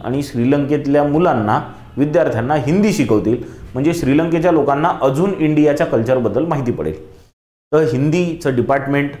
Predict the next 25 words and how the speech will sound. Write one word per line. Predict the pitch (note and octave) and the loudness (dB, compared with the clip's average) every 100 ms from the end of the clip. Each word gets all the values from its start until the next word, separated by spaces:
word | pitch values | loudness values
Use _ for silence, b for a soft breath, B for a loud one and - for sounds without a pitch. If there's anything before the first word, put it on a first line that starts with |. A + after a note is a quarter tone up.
| B B B _ - | B B B _ -4
कुठल्या | D#3+ - G3+ | -2 2 2
देशाच्या | F#3 F3+ F3+ E3+ | 4 4 4 2
युनिव्हर्सिटीमध्ये | F3+ E3+ E3+ E3+ E3+ D#3 E3 D#3+ D#3 | 4 4 4 2 2 2 2 2 2
open | D#3+ C#3 B2 D3 | 2 0 0 0
झालाय | C3+ C#3 | 2 4
असं | C#3 B2+ | 4 4
जर | C3+ D3 | 2 2
विचारलं | C#3 D3 C#3 C#3 | 2 2 2 2
तर | C3+ | 2
नाव | A#2 | 2
लक्षात | B2 - A2+ | 2 0 -2
ठेवा, | G#2+ G#2 | 0 -2
श्रीलंका. | - A2+ C#3 D3 D3 C#3+ - B - - | 0 2 2 2 0 -2 -8 B -20 -6
युनिव्हर्सिटीचंच | A#2+ C3+ E3+ F3+ F3 D#3+ F3 F#3 A3 - | 0 2 4 4 2 0 0 0 0 0
नाव | D#3+ D3+ | 2 2
लक-, | C#3+ - | 2 0
विचारलं | C3+ A#2+ B2+ B2 | -2 0 2 2
तर | A#2+ | 2
लक्षात | A#2 G#2 - A2 | 2 0 -2 -2
ठेवा, | A#2 A2 G#2+ B B B - - | 2 2 0 B B B -8 -2
साबारागामुआ | A#2+ C#3 C#3+ C3+ C#3 C3 B2+ | 0 2 2 2 2 2 2
university. | B2 G#2+ G#2+ D3+ D3+ D3+ C#3 D3 - - - - - _ _ _ | 2 2 2 2 2 0 0 -2 -4 -14 -18 -20 -20 _ _ _
आणि | A#2 C3+ | -6 -4
हे | C3+ | -2
भारताचे | D3 G#2+ G#2 B2 A#2+ E3 | -2 -2 0 0 0 0